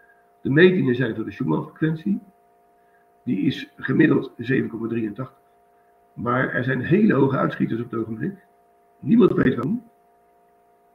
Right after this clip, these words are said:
Er gaan geruchten dat die frequentie gemanipuleerd wordt. Net zoals ons weer gemanipuleerd zou worden, of is, wordt.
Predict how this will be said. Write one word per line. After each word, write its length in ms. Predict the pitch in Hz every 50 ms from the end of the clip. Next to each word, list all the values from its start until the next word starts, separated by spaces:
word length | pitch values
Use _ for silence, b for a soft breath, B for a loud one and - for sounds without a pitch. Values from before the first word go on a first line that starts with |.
| _ _ _ _ -
Er 360 | - 135 131 - - - -
gaan 460 | - - - - 139 143 139 139 139
geruchten 480 | - 127 131 135 139 143 139 - - 120
dat 220 | 123 120 120 - -
die 300 | - 131 123 127 147 - -
frequentie 640 | - 135 123 143 151 127 120 - - 117 113 - - - _ _ _ _ _ _ b b b b b b b _ _
gemanipuleerd 760 | - - 147 147 143 139 - - 123 120 131 170 185 - -
wordt. 220 | 170 185 - - - - _ _ _ _ _ _
Net 160 | - 143 135 135
zoals 180 | 127 123 117
ons 140 | 113 113 117
weer 200 | 120 143 151 156
gemanipuleerd 640 | 139 151 147 147 147 147 147 143 143 147 143 143 - -
zou 280 | - 117 120 131 135 127
worden, 340 | 127 135 131 131 143 - - _
of 120 | - - - _ _ -
is, 160 | 123 120 104 92 - -
wordt. 340 | 135 113 127 131 - -